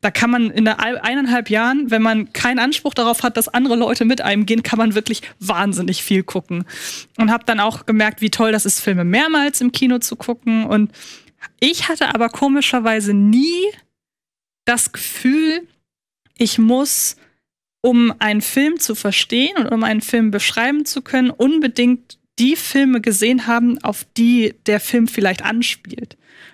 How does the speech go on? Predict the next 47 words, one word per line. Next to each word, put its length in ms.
So, 160
und 120
das 160
hat 160
mir 160
auch, 240
ich 240
bin 420
dann 100
ja 120
in 200
eine 220
Redaktion 540
von 180
einem 80
Kinomagazin 720
hier 140
in 100
Hamburg 260
gekommen, 280
hab 200
zum 120
Beispiel 240
auch 80
die 100
Cinema 420
abonniert. 360
Also 120
dann 140
wurde 180
es 240
auf 480
einen 220
Schlag 320
immer 220
mehr, 200
so 100
von 260
gar 240
nichts, 280
so 200
von 160
null 120
auf 140
hundert 380
so 80
ungefähr. 400